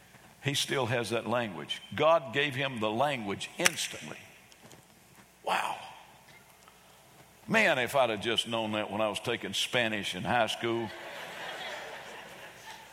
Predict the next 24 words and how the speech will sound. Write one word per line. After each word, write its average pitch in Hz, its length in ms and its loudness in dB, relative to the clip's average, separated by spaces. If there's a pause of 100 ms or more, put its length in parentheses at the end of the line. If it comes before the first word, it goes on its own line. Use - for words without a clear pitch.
(1700)
<laughs> - 20 -16
that 151 160 4
I 175 120 6 (160)
could, - 140 -2 (500)
<laughs> 139 80 2 (460)
that 190 120 6
I 180 160 8
could 170 140 -2
have 131 140 -4
prayed 156 280 4
for 127 120 0
the 120 140 4
Holy 143 380 2
Spirit 147 460 2
to 120 120 4
help 135 220 4
me 131 120 0
instead 135 360 0
of 131 100 -2
trying 127 260 2
to 117 120 0
study. 139 500 0 (1800)
<laughs> - 360 0 (2250)
Well, 151 300 4